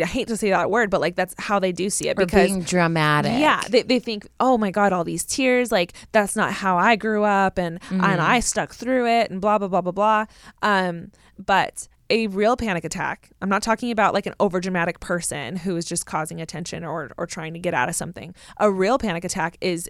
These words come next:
Speaker 1: extremely serious. And I don't think people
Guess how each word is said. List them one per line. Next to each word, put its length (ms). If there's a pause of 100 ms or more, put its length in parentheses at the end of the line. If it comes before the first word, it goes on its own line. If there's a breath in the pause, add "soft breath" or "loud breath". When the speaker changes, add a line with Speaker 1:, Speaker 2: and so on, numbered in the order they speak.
Speaker 1:
extremely 760
serious. 640 (360 soft breath)
And 480 (1500)
I 140
don't 200
think 320 (180)
people 640